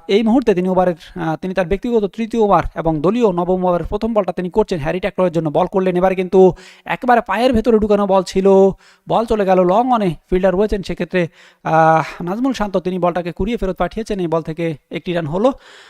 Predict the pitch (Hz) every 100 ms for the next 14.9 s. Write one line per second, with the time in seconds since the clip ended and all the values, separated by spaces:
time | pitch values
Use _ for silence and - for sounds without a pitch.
0 | _ 190 233 254 233 233 226 226 202 202
1 | 196 214 254 208 196 175 190 175 - 214
2 | 262 - 202 - - 180 180 165 165 160
3 | 156 160 160 208 240 180 170 160 143 151
4 | 147 143 147 160 - 123 _ - _ -
5 | 185 190 - 190 165 139 185 165 180 196
6 | 185 160 - 156 151 - 170 165 165 165
7 | 131 165 160 156 - 170 175 160 175 175
8 | 233 202 180 175 147 165 214 240 190 170
9 | 185 196 185 135 - _ - 165 165 170
10 | 175 170 156 208 208 165 - 165 143 185
11 | 226 202 160 160 151 160 156 - 160 160
12 | 165 156 214 233 185 175 175 160 _ -
13 | - - 165 165 165 143 - 170 165 160
14 | 185 254 220 170 180 208 233 165